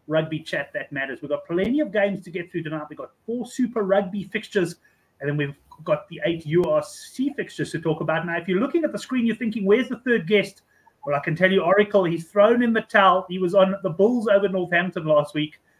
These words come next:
and he's decided to take a little bit of a break. And I've always admired that about the Oracle. When things start going wrong, he doesn't keep trying to punt his way out of trouble. He actually takes a step back, regathers his forces, and comes out firing. So we don't have the Oracle with us tonight,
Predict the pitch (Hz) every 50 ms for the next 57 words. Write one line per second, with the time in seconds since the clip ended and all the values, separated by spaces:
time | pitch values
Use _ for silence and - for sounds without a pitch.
0 | _ _ _ - 143 143 147 143 - - - - 180 165 170 170 160 165 160 -
1 | - 160 151 156 - - 151 147 147 165 180 214 196 214 196 185 170 180 160 135
2 | 156 160 156 - - - 156 151 165 170 165 190 226 269 240 247 214 220 220 214
3 | 226 208 - 185 170 160 143 143 - - 127 127 143 143 - - 160 151 147 143
4 | 147 185 180 190 160 - 196 175 175 165 - 160 156 151 151 160 160 151 147 151
5 | - _ _ _ _ _ - 160 170 175 180 208 202 202 - 208 208 202 - -
6 | 185 165 160 151 - - 185 180 165 180 165 147 165 165 151 143 147 143 - -
7 | 160 147 143 143 135 139 139 151 151 - 156 160 - 180 190 185 - 185 - _
8 | - 156 - - 147 135 127 - - _ _ _ _ _ _ _ _ _ 135 147
9 | 151 147 170 156 151 151 156 147 143 147 127 - - - 131 139 135 - 135 123
10 | 135 123 127 - 143 131 131 135 135 120 - - 151 127 123 123 113 113 - 143
11 | 131 123 160 180 226 269 226 208 151 156 180 180 170 - 151 139 143 139 127 -
12 | - - 135 131 143 170 160